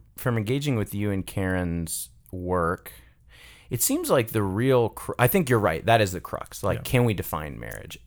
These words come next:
Speaker 1: But then, even if you pull back from that, the whole crux of this seems to be what the Bible says versus what it means.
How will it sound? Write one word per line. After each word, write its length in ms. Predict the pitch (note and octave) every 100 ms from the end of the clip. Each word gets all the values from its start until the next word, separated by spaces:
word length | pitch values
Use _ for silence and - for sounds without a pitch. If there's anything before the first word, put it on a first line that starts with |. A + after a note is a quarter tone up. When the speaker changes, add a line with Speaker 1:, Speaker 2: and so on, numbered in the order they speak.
| -
Speaker 1:
But 140 | A#2+
then, 280 | D3 C#3+ C3 - - - _ - - -
even 240 | D#3 F3+ G#3
if 80 |
you 80 | B2
pull 220 | - C3+
back 240 | B2 G#2+ -
from 200 | G2 F2+
that, 440 | G2 F#2 E2+ - - _ - - _ _ - -
the 80 | C#3+
whole 300 | D4 E4+ - _ -
crux 380 | - G#3+ - A#2
of 120 | F2+
this 160 | G2
seems 320 | - G#2+ G#2 -
to 80 | F#2+
be 580 | G2+ F#2+ F#2+ F#2 - _ _ - _ _ -
what 280 | F#2+ A#2+
the 80 | A#2
Bible 260 | G2+ G2+ F2+
says 440 | - A2+ G#2+ F#2
versus 260 | F#2 F#2 -
what 160 | F#2
it 80 | D#2+
means. 680 | D#2 E2 B1 G1+ - - -